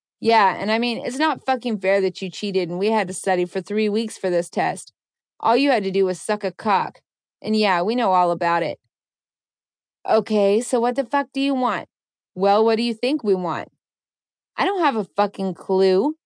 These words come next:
"Simple. We fuck you or we tell." Shelby was about to yell when one of the guys grabbed her purse and pulled out the answer sheet and waved it in the air. She watched in horror as it was passed over her head to each of them.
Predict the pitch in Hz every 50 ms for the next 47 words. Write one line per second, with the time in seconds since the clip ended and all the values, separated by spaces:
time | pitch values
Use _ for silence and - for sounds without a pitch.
0 | _ _ _ _ _ _ _ _ _ _ _ _ - - - 277 320 - - 190
1 | 180 156 175 180 _ _ _ _ _ _ 196 240 247 226 _ 185 180 185 _ _
2 | - 220 233 240 240 247 254 262 269 240 277 285 262 269 240 185 147 - 190 _
3 | _ _ _ _ _ _ _ _ _ _ _ _ _ - - 254 233 254 285 294
4 | 262 247 247 208 220 208 202 180 - - 214 202 190 196 185 180 180 180 180 185
5 | 190 196 202 202 196 196 185 196 185 180 180 175 - 196 190 185 185 180 - 208
6 | 196 - 214 196 190 185 - 190 180 - - 214 196 190 190 180 185 180 - 180
7 | 180 180 180 190 - 190 185 - - 190 185 - - 185 185 185 185 190 180 180
8 | 190 165 160 170 175 180 175 180 175 170 165 175 _ _ _ _ _ _ _ _
9 | _ _ _ _ - - 269 254 269 277 277 277 - - - 220 214 202 190 175
10 | 208 214 214 220 202 180 175 170 175 175 190 156 170 180 _ - 226 208 202 208
11 | - - 190 175 180 180 190 185 190 185 196 190 185 180 180 165 - 180 190 180
12 | - 202 165 165 160 156 160 180